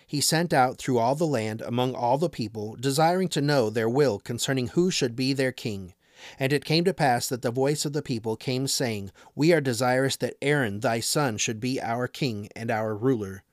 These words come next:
Now Aaron had gone up to the land of Nephi. Therefore the king could not confer the kingdom upon him,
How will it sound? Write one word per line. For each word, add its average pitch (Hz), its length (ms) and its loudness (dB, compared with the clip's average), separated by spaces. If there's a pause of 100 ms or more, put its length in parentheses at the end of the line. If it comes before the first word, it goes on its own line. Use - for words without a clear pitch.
(520)
Now 131 200 4
Aaron 139 360 4
had 117 200 -2
gone 127 220 4
up 139 200 0
to 143 100 -4
the 123 140 0
land 127 260 0
of 110 120 -2
Nephi. 104 560 -6 (300)
Therefore 143 460 4
the 120 140 0
king 143 260 0
could 127 140 0
not 139 260 2
confer 135 300 -2
the 117 80 -4
kingdom 120 360 -4
upon 131 360 -2
him, 95 260 -6